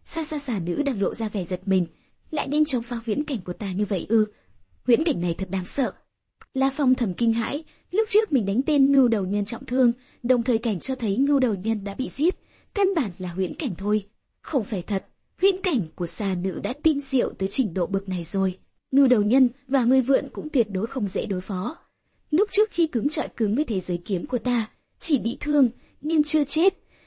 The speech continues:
Trong đầu La Phong trong nháy mắt lóe lên nhiều ý nghĩ, đồng thời trong tay xuất hiện một thanh huyết ảnh chiến đao, cùng một thuẫn bài sáu cạnh.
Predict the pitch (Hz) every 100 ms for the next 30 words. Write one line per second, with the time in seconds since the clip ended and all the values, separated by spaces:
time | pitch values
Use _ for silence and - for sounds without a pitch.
0 | _ - 381 302 233 240 - 269 277 233
1 | 196 190 330 214 185 214 311 226 190 175
2 | 170 247 320 - _ _ - 226 269 277
3 | 277 254 302 254 254 240 403 311 269 208
4 | 190 - 220 190 220 - 202 165 175 190
5 | 214 196 - _ _ _ - 320 277 269
6 | 254 330 254 - 196 262